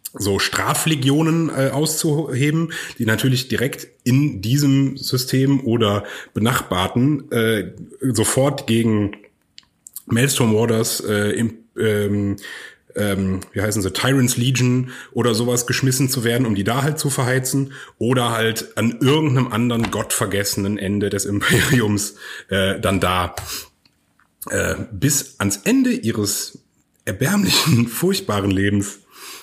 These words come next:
äh, für die vermeintlich gute Seite, äh, zu kriegen. Denn wir wissen ja alle, es ist besser für den Imperator zu sterben, als für sich selbst zu leben.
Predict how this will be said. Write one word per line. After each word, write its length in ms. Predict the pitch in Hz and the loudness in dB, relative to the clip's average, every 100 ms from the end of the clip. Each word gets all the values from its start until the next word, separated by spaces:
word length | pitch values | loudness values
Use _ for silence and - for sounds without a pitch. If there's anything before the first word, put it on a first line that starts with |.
| - | -8
äh, 380 | - 101 101 101 98 _ - | -2 0 0 -2 -4 _ -18
für 540 | - - 131 139 - - | -6 2 4 4 2 -4
die 220 | 107 110 - | 0 0 2
vermeintlich 560 | - 104 123 147 117 | 0 2 2 2 -2
gute 320 | - 127 127 | 0 0 2
Seite, 500 | 95 92 92 104 101 - - - - - | 0 2 2 0 -2 -6 -20 -20 -16 -6
äh, 400 | 110 107 110 113 117 131 | -2 0 0 -2 -4 -6
zu 120 | - 156 | -6 -2
kriegen. 420 | 233 202 85 - - - | 0 0 -2 -6 -18 -10
Denn 420 | 117 113 113 147 - | -4 2 2 4 2
wir 120 | 117 | 2
wissen 200 | 127 123 | 2 2
ja 60 | - | 2
alle, 260 | 135 175 | 2 2
es 140 | 120 113 | 0 -2
ist 120 | - | 0
besser 260 | 147 151 | 0 0
für 100 | 131 | 0
den 80 | 117 | 0
Imperator 500 | 113 110 98 117 160 | 0 0 0 0 -2
zu 120 | - | -4
sterben, 460 | - 98 95 104 123 | -4 -2 -2 -2 -4
als 180 | - 107 | -4 -2
für 80 | 135 | -2
sich 180 | 143 151 | -4 -4
selbst 320 | 80 - - | -6 -6 -6
zu 80 | 82 | -6
leben. 280 | 76 80 | -6 -10